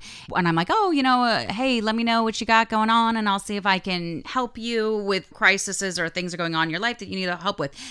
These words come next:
And it's been amazing how much people have really wanted to ask questions about solo travel and solo travel tips and things like that. And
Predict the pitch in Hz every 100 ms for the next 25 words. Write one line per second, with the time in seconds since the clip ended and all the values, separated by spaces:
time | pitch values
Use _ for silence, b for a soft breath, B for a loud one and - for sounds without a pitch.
0 | 226 185 196 - 208 185 175 180 226 196
1 | 170 156 165 165 160 151 147 - - 156
2 | 151 147 139 - _ - 147 156 196 202
3 | 180 151 143 147 143 143 - - 117 -
4 | 143 - 127 - 117 90 82 - - -
5 | - _ B B B B B B 170 156
6 | 143 185 165 165 165 151 151 - - -
7 | - 156 147 147 156 151 147 143 151 156